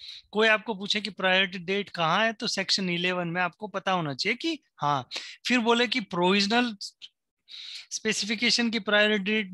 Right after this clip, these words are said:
मानी जाएगी, तो वो भी सेक्शन इलेवन में लिखा हुआ है। तो ये जो मेन सेक्शन इलेवन है वो प्रायोरिटी डेट के ऊपर कॉन्सेंट्रेट है और उसके बारे में बता रहा है,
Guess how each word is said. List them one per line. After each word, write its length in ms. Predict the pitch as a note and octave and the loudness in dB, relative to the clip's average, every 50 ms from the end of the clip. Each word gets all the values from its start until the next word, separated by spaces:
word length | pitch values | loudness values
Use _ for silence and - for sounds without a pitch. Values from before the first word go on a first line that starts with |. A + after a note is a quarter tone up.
| F#3 | -4
मानी 380 | F#3+ F3+ F3+ F3 F3+ F#3+ G#3 G#3 | -2 0 2 2 2 4 2 2
जाएगी, 360 | F3+ G#3 G#3 G#3+ G#3+ A3 C#4 | 4 4 2 2 2 -2 -4
तो 200 | B3 _ - G#3 | -6 _ -6 -4
वो 220 | F#3+ F3 E3+ E3+ E3+ | -2 -2 -2 -2 -2
भी 260 | F3 B3 D4 D4+ - _ _ _ - | -2 -2 -2 -2 -6 _ _ _ -4
सेक्शन 400 | - - G3 F#3 - - A#3 A3+ | -2 -2 0 0 0 2 2 2
इलेवन 340 | G#3+ F#3+ F3+ F3+ F3 E3+ E3 | 2 2 2 2 2 2 2
में 180 | E3 G3 C4+ D4 | 0 0 -2 -2
लिखा 300 | C4+ G#3 - - - D#3+ | -4 -6 -6 -2 0 0
हुआ 280 | D3+ C#3+ C#3+ C#3 B2+ A#2+ | 2 2 2 0 0 0
है। 180 | A#2+ A#2 A#2 B2 _ _ _ _ _ _ _ _ _ _ _ _ _ _ _ _ _ _ _ _ _ _ _ _ _ _ _ _ _ _ _ _ _ _ _ _ _ _ _ _ _ _ _ _ _ _ _ _ - | -4 -6 -10 -12 _ _ _ _ _ _ _ _ _ _ _ _ _ _ _ _ _ _ _ _ _ _ _ _ _ _ _ _ _ _ _ _ _ _ _ _ _ _ _ _ _ _ _ _ _ _ _ _ -2
तो 60 | G3 | 2
ये 260 | F#3+ G#3 A3+ B3+ C4+ C4+ | 4 4 6 6 4 4
जो 180 | C4+ C#4+ B3 - - G#3 | 2 0 -2 -4 -4 -2
मेन 400 | G3+ F#3 F#3 G3+ A3 B3+ C4+ A#3+ | 0 2 4 4 6 6 4 4
सेक्शन 500 | - - G3+ G3 - - G#3+ F#3+ F3+ E3+ | 2 0 0 0 -2 -2 -2 -2 -4 -4
इलेवन 360 | E3 E3+ E3 E3 D#3 C#3+ C#3+ | -4 -4 -2 -2 -2 -4 -4
है 160 | E3 A#3+ C#4 - _ - - - - - G#3 | -6 -6 -8 -10 _ -18 -18 -18 -14 -12 -12
वो 60 | G#3 | -10
प्रायोरिटी 540 | - - G3+ G3+ G3 G#3 G#3+ A3 G#3 A#3 G#3 | -4 0 2 4 4 6 4 2 2 -2 -4
डेट 380 | E3+ D3+ F#3+ G#3 A3+ A#3 A3 | 0 2 4 4 4 4 0
के 120 | - - A#3+ | -2 -2 -2
ऊपर 340 | G#3 F#3+ E3+ G3 G3 F#3 | -2 -2 -2 -4 -4 -6
कॉन्सेंट्रेट 760 | F3+ _ - F#3 F3+ F3 E3+ - F#3 F3 - E3+ D#3+ D3+ - C#3 | -6 _ -2 -2 0 0 0 -2 -2 -4 -4 -4 -4 -4 -4 -2
है 180 | C#3 G3 B3 - | -4 -4 -2 -2
और 140 | - G#3 G3 | 0 0 2
उसके 240 | G3+ - - - A3 | 2 2 2 2 2
बारे 260 | F#3+ F#3 F3 E3+ F3 | 2 4 4 4 4
में 140 | G#3+ A#3 G3 | 4 2 2
बता 260 | F3 E3+ - E3+ D#3+ D3+ | 0 0 2 2 2 2
रहा 100 | C#3+ D#3 | 2 0
है, 80 | G#3 | -2